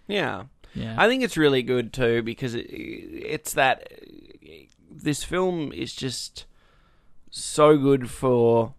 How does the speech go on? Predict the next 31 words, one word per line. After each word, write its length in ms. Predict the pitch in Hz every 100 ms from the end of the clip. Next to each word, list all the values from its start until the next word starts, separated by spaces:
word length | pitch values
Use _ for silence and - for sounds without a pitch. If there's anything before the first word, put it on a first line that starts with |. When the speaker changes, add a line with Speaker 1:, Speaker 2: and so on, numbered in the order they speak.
| _ _ - - - - - -
Speaker 1:
so 320 | - - 143
many 160 | 143 131
different 300 | 123 117 107
reasons, 560 | 113 117 139 160 180
and 500 | - 120 117 113 110 135 _ - _ _ _ -
it's 240 | 127 -
not 220 | 139 135 -
just 320 | 127 - -
for 520 | - 123 117 113 110 _ _ _ _ _ _ _ _ -
the, 800 | 113 120 117 113 117 113 101 - _ _ _ _ - - _ _ _ _ _ _ _ _ _ _ _ _ -
"Oh, 180 | 143 131
you 180 | 123
love 160 | 117 117
Spielberg, 480 | - 117 110 113 107
enjoy, 320 | 117 120 113
Speaker 2:
Yeah. 60 | -
Speaker 1:
enjoy 280 | 113 113 113
his 100 | 113
biopic 480 | - 117 120 120 -
stuff." 240 | 117 -
It 100 | 120
Speaker 2:
Sure. 100 | 131
Speaker 1:
really, 300 | 135 127 117 -
it 120 | 127
really 260 | 127 127 123
captures 480 | - 120 - 127 -
coming 320 | 135 117 113
of 80 | 110
age 360 | 117 117 107
from 160 | - 127
a, 140 | 117